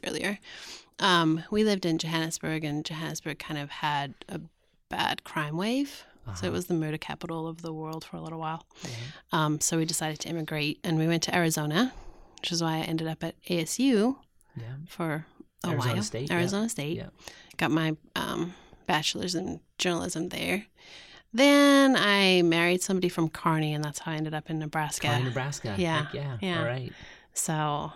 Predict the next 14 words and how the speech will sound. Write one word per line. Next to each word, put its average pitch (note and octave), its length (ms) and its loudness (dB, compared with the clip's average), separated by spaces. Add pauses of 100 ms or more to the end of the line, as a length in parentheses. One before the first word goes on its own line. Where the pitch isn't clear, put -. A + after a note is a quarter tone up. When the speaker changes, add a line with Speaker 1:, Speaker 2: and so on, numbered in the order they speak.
(160)
Speaker 1:
and E3 120 2
now D#3+ 180 2
I'm D#3 200 0
settled D#3+ 400 -2
in D#3+ 100 -2
Omaha. G3+ 540 -2 (260)
Speaker 2:
South - 280 2
Africa, F3+ 320 2
Nebraska, D3+ 480 0
it's - 400 2
Speaker 1:
It's B3 100 6
Speaker 2:
similar. F3+ 380 8
Speaker 1:
so F3+ 80 4
similar. D#3+ 400 2